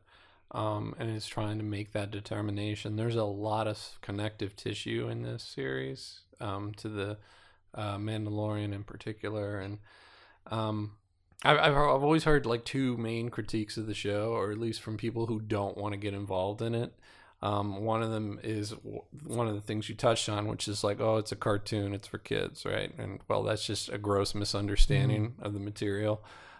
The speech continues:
Speaker 1: Um, it's not like that. Um, again, I, I, I,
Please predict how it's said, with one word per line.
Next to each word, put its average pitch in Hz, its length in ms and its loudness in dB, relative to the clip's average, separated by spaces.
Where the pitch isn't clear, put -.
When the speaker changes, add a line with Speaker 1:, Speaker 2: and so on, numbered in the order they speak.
Speaker 1:
Um, 104 460 0
it's 107 220 -2
not 113 340 8
like 113 320 4
that. 127 380 6
Um, 110 640 4
again, 123 400 6
I, 120 200 6
I, 120 320 8
I, 120 140 4